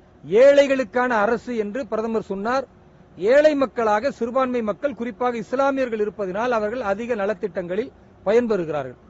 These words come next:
தமிழகத்தை பொறுத்த வரைக்கும் எட்டு அமைச்சர்கள் மீது ஊழல் குற்றச்சாட்டும் நீதிமன்றத்தில் வழக்குகளும் இருக்கிறது. அதுல ஒரு அமைச்சர் சிறை கம்பிகளை எண்ணிக்கொண்டிருக்கிறார், செந்தில் பாலாஜி அவர்கள்.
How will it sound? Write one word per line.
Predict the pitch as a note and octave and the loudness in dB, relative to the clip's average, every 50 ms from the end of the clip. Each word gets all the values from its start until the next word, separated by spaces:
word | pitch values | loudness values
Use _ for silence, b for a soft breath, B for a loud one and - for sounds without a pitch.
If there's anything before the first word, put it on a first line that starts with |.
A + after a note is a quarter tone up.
| - - - | -20 -14 -8
தமிழகத்தை | - F3 A3 B3+ C4 B3+ B3 G3+ E3+ A3+ G3 | -6 -2 2 4 4 4 4 2 0 -4 -2
பொறுத்த | E3+ G3+ G3+ - G#3 | 0 -2 -2 0 0
வரைக்கும் | F#3+ G3 G3 G3 - A#3 A#3 G3 E3 | 0 2 0 0 -2 -4 -4 -4 2
எட்டு | E3+ G3+ G3 - - - C4+ B3 | 0 0 0 0 -4 2 4 4
அமைச்சர்கள் | G#3 G3+ A3+ C4 B3 - C4 A#3+ A#3 A3+ | 4 4 4 0 0 2 2 2 4 2
மீது | G3+ G3 F#3+ G3+ G3 A#3+ B3 B3+ A#3 F#3 E3 | 0 0 -4 -4 -2 -2 -2 -2 -2 -4 -2
ஊழல் | F#3 A#3 B3 B3 A#3+ G3 | 0 2 4 4 2 2
குற்றச்சாட்டும் | F#3 G#3 E3 G#3 G3 - G3+ F#3 D#3+ - B3+ A3+ | -4 -6 -4 -6 -2 -2 -2 -2 -2 -4 -6 -4
நீதிமன்றத்தில் | G#3 A3+ A#3+ A#3+ G#3+ G#3+ G3 G3 F#3+ - A3 G3+ | -4 -2 -2 -2 -2 -2 -2 -2 -2 -2 -4 0
வழக்குகளும் | F3 F3 G#3 G#3+ - G#3+ G3 G#3 G#3 F#3+ | 2 2 2 4 4 2 2 2 0 0
இருக்கிறது. | F3+ E3+ C#3 E3 D3+ C#3+ C#3+ F3 F#3+ - _ - - - - - - _ _ - | -4 -4 -4 -4 -6 -4 -4 -6 -8 -10 _ -20 -20 -20 -20 -20 -20 _ _ -4
அதுல | - E3+ G#3 A3 G#3+ G3 | -2 0 2 4 2 4
ஒரு | F#3 G3+ A3+ A#3+ A3+ | 6 6 8 8 8
அமைச்சர் | G#3 G#3+ A#3 A3+ - A#3+ A#3 F#3 | 6 6 2 0 2 0 0 0
சிறை | - - G#3+ A3+ A#3+ A3+ | 0 0 2 2 2 0
கம்பிகளை | E3+ F#3+ G3 G3 F#3+ G3 G3 G3 F#3 F#3 F3 F3+ | 0 -2 -2 0 0 0 0 0 0 2 0 0
எண்ணிக்கொண்டிருக்கிறார், | F#3+ G3+ G3+ E3 F#3 F3+ F3 E3 D#3 D#3 E3 D#3 F3 F#3 - | -2 -2 -2 -2 -4 -4 -2 -6 -6 -4 -4 -2 -2 -2 -4
செந்தில் | F3+ F3+ F3 F#3+ F3+ | -6 -6 -4 -4 0
பாலாஜி | D#3+ E3 E3 E3 D#3+ D3 | 0 2 2 2 0 -2
அவர்கள். | D3 C3 C3 B2+ D3+ F3 F#3 | -6 -6 -6 -6 -4 -4 -6